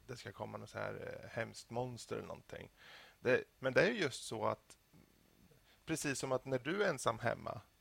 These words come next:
eller när du var liten kanske och det var mörkt, man, man var rädd för kanske att gå upp till, eh, vindsvåningen, eller man var rädd att gå ner till källaren, eller vad nu.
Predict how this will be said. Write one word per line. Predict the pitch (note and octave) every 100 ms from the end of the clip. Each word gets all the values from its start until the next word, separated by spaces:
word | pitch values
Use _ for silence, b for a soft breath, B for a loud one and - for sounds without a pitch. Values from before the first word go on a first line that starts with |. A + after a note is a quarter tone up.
| _ - -
eller | A#2+ A#2+
när | A#2
du | A2
var | A2+
liten | A2+ A2+ - G#2+
kanske | G#2 G#2 G#2+
och |
det | G2+
var | G#2
mörkt, | G#2 G2+ F#2+ - -
man, | - B2 -
man | B2 B2
var | C3
rädd | C#3 C3+ A2+
för | - G2 F#2+ -
kanske | - -
att | -
gå | C2+
upp | F2 -
till, | - - - -
eh, | G2+ - - -
vindsvåningen, | A2 G2+ - - B1 C2 -
eller | G2
man | G#2 G2+
var | G2 G2
rädd | F2+ F2
att | F2+
gå | E2
ner | F2
till | -
källaren, | - - D2+ B1 A#1+ G#1
eller | D2
vad | F2+ F2+
nu. | F2 E2